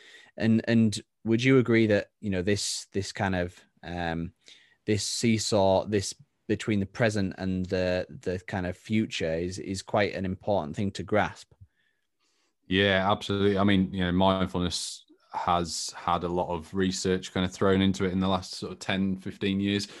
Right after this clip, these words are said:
Speaker 2: um, a-, and been utilized a lot within, within different environments. But yeah, essentially this idea of kind of, you know,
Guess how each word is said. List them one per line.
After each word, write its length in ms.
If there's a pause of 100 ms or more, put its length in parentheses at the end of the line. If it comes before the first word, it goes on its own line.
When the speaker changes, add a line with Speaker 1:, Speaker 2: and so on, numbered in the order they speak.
(220)
Speaker 2:
um, 340
a-, 160
and 160
been 400 (100)
utilized 1080 (320)
a 120
lot 320
within, 400
within 280
different 280
environments. 800
But 200 (180)
yeah, 160
essentially 400
this 100
idea 320
of 160 (280)
kind 180
of, 60 (140)
you 100
know, 100